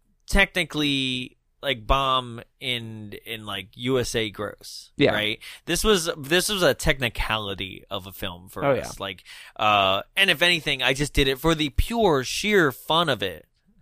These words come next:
Speaker 1: <laughs> See what I did there?
Speaker 2: Uh.
Speaker 1: Um, you know, just, it's, it's, it's a B movie that knows it's a B movie. It was trying to be that way. And you know what?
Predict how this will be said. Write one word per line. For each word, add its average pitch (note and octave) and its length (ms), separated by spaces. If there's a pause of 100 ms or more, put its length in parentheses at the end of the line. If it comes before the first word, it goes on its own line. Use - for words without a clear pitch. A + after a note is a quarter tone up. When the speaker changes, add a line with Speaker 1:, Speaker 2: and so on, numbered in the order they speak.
(120)
Speaker 1:
<laughs> B2 360
See - 180
what A2 80
I G#2+ 60
did A2+ 160
there? B2+ 200 (180)
Speaker 2:
Uh. A2+ 360 (100)
Speaker 1:
Um, A2+ 560 (300)
you F3+ 140
know, D#3 160
just, D3+ 340
it's, D#3+ 320 (300)
it's, - 440
it's D#3 220
a C#3 80
B F#3 320
movie F3 320
that C3 160
knows C3 360
it's A2+ 140
a A2 60
B G#2 200
movie. G2 380
It G2+ 60
was G2 120
trying C3+ 360
to A#2 60
be G#2 160
that F#2+ 200
way. G#2 220
And C#3 220
you F3 120
know A#3+ 120
what? C4+ 360